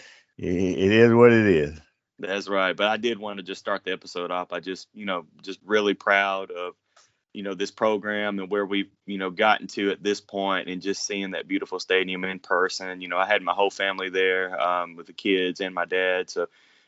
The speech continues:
Speaker 2: and, and, and my wife, of course. It was just a great experience, um, but definitely wish the outcome on the field would have been different. But let's go ahead and dive in, Steve. Um, so U A B unfortunately, uh, takes a loss to the Liberty Flames, uh,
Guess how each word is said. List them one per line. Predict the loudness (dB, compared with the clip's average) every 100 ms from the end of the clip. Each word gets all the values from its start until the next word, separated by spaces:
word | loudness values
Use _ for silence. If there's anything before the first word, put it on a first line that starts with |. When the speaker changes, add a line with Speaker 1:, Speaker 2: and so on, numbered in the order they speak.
| -6
Speaker 2:
and, | -4 -2
and, | -4
and | 0
my | 2
wife, | 6 4 2
of | -10
course. | -8 -6 -6 -8
It |
was | -8 -8
just | -10 -12 _
a | -12
great | 2 6 6
experience, | 4 -4 -2 -2 -4 -6 -6
um, | -6
but | -6 -8 -2
definitely | -2 0 -4 -6
wish | -4 -6 -4
the | 2
outcome | 2 2 -2 -6
on | -8
the |
field | 0 4 6 4
would | 0
have | -4
been | -6 -2
different. | -2 -2 -10 -2
But | -2 -2 _ _ _ _ _ _ _
let's | -8 -6
go | 0 2
ahead | 2
and | 4
dive | 6 6 4
in, | -6
Steve. | -10 -8 -8 -8 -14 -20 -14
Um, | -8 -6 -8
so | -8 -6 -6 -10 -8
U | -4 -4
A | -6
B | -8 -8 -6
unfortunately, | -8 -8 -6 -6 -6 -10 -8 -6
uh, | -4 -6 -8
takes | -10 -10
a | -10
loss | -6 -4 -6 -10
to | -10 -8 -6
the | -4 -4
Liberty | -4 -6 -6
Flames, | -6 -6 -6 -6 -6 -4
uh, | -4